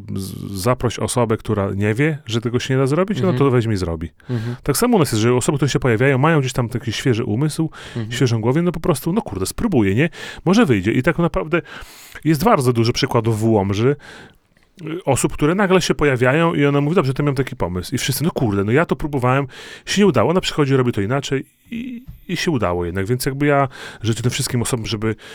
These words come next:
Speaker 1: się angażowały, a z drugiej strony, żeby miały takich mentorów, którzy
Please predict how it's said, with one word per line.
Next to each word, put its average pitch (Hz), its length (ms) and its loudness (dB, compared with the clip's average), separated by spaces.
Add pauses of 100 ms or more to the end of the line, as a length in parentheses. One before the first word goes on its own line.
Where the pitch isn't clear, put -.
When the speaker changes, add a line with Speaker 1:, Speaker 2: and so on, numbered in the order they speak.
(140)
Speaker 1:
się - 140 0
angażowały, 139 640 2
a 139 60 2
z 120 40 2
drugiej 135 220 2
strony, 139 160 0
żeby 117 180 0
miały 127 180 2
takich - 340 -6
mentorów, 113 520 0
którzy 208 520 -2